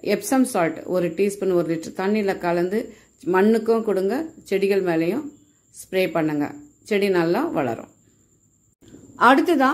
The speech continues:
பூச்சி தாக்குதல் ஏற்பட்டாலும் இலைகள்லாம் மஞ்சள் நிறமாக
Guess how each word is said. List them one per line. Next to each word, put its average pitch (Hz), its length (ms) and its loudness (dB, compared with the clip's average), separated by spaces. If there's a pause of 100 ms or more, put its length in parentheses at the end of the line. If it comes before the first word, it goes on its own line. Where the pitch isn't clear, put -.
(140)
பூச்சி 330 340 2
தாக்குதல் 233 500 4 (220)
ஏற்பட்டாலும் 226 680 4 (420)
இலைகள்லாம் 233 580 4
மஞ்சள் 220 340 2
நிறமாக 190 400 2